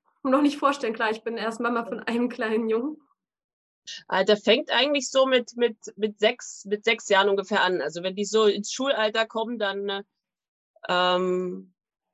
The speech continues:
Speaker 2: kann man denen schon eine gewisse Verantwortung übertragen für, für kleine Sachen und, ähm, man weiß dann auch, dass es wahrscheinlich gemacht wird. Man muss natürlich immer noch ein bisschen hinterher sein, je nachdem, je älter sie werden, umso besser geht das.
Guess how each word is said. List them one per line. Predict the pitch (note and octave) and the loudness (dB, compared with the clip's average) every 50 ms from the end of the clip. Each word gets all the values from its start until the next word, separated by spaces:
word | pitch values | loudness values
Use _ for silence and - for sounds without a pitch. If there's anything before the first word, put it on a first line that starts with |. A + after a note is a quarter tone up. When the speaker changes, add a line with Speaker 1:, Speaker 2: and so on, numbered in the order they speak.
| _ _ _ _ _ _ _ | _ _ _ _ _ _ _
Speaker 2:
kann | - G#3 G#3+ | -2 0 2
man | C4 C4+ B3+ | 4 4 4
denen | A3+ A#3+ A#3 A3 | 6 4 4 4
schon | A3+ A#3 | 2 2
eine | A#3 G#3 | 2 4
gewisse | G3+ G#3 G#3+ A#3+ A#3+ A#3 | 4 2 0 0 -2 -2
Verantwortung | - G#3+ - G#3 G#3+ - A3+ A3 G#3+ - | -2 0 0 0 -2 -2 -2 -4 -2 -2
übertragen | G3 G3 F#3+ - - D#3 E3+ F#3+ G#3+ A#3+ B3 | -2 -4 -4 -4 -2 -2 0 0 0 -2 -4
für, | - A3 G#3+ G3 | -4 -4 -4 -4
für | - - G#3 G3 G3 | -4 -4 -6 -6 -4
kleine | - A3 G#3+ G#3+ A3+ A3 G#3 | -4 -4 -2 -2 0 -2 -2
Sachen | G#3+ A3 G#3+ - - A3+ A3+ A3+ A3 G#3 | -2 -4 -6 -4 -4 -4 -4 -2 -4 -6
und, | - F3+ F#3 F#3 F#3 F3+ _ _ - | -6 -8 -8 -8 -8 -10 _ _ -10
ähm, | - - F#3 F#3 F#3 F#3 F3+ - - - - - - - - | -8 -8 -8 -8 -10 -12 -14 -16 -16 -14 -14 -14 -16 -16 -16
man | - F3+ F#3 G3 G3+ G3+ | -12 -4 0 0 2 4
weiß | F#3 G3+ G#3+ G#3+ | 4 4 4 4
dann | - A3+ F#3+ - | 2 0 2 2
auch, | D#3 G3 G#3 | 2 0 0
dass | - G3+ F#3+ - | -2 -6 -6 -6
es | G3 - - - - - - _ _ _ - | -8 -14 -16 -16 -18 -20 -20 _ _ _ -4
wahrscheinlich | G3+ F#3+ - A3 A3 A3 G#3+ G#3+ | -2 0 2 4 4 4 4 2
gemacht | - G#3+ G#3+ G#3+ A3+ A3+ - | 2 2 2 2 0 0 -2
wird. | A3+ A3 A#3 A#3 - _ - | -2 -2 -2 -2 -4 _ -4
Man | F#3 F3+ F3+ | -2 -2 0
muss | F#3 G3+ G3 | 0 -2 -2
natürlich | F#3+ E3+ G3 F#3+ F3+ | -4 -6 -6 -8 -6
immer | F3+ F3+ F3+ | -4 -2 -2
noch | F3+ E3+ | -2 -4
ein | |
bisschen | F3 F3+ F3 E3+ E3 | -6 -6 -4 -2 -2
hinterher | E3 F3 F#3+ G#3+ A3 | -2 0 0 2 2
sein, | G#3+ G#3+ G#3 G3 | 4 4 2 2
je | F#3+ F#3+ | 2 0
nachdem, | F#3 F#3 - G3 G3 G3 G3+ - - - - - _ | -2 -4 -4 -4 -4 -4 -4 -6 -10 -20 -20 -14 _
je | - F3 | 0 2
älter | F3+ F#3+ G3+ G3+ G3 | 2 2 2 0 -2
sie | F#3+ F#3 F3 | -4 -4 -2
werden, | F3+ F#3 G3 G3+ | 0 0 0 0
umso | F#3+ F#3 F3 F3 E3+ | -2 -4 -8 -10 -8
besser | - F3+ - G3 F3+ | -8 -8 -6 -6 -6
geht | E3+ F3+ F#3 - | -6 -6 -4 -2
das. | G3+ G3+ G3+ - - | -2 -4 -4 -6 -18